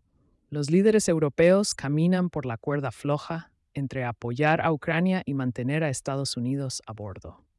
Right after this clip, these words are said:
Video muestra a militares de Estados Unidos incautando un petrolero frente a la costa de Venezuela. ¿Cómo te llamas? Momento en que la policía confronta a Luigi Mangione en McDonald's.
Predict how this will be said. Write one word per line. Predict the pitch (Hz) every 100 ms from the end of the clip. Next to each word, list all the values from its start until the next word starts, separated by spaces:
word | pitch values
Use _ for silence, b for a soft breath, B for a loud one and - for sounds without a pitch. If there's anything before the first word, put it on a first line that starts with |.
| _ _
Video | 143 160 175 196 202
muestra | 165 165 185 - 202
a |
militares | 170 151 135 165 156 165 147
de |
Estados | 135 -
Unidos | 147 156 165 -
incautando | 151 127 123 156 160 170
un |
petrolero | 160 156 131 127 143 160
frente | - 139 131
a |
la | 117 110
costa | 131 - 135
de | 107
Venezuela. | 98 90 - 107 95 73 _ _ _ _
¿Cómo | 143 156
te | 151
llamas? | 147 147 117 - - - _ _ _ _ _ _ _ _ _
Momento | 147 143 170 208 240
en | 220
que | 170
la | 139
policía | 147 143 - 180 175
confronta | - 135 - 175 180 180 180
a | - 135
Luigi | 143 165 175
Mangione | 165 143 135 160 175 175 -
en | 139
McDonald's. | 113 117 117 104 87 87 - -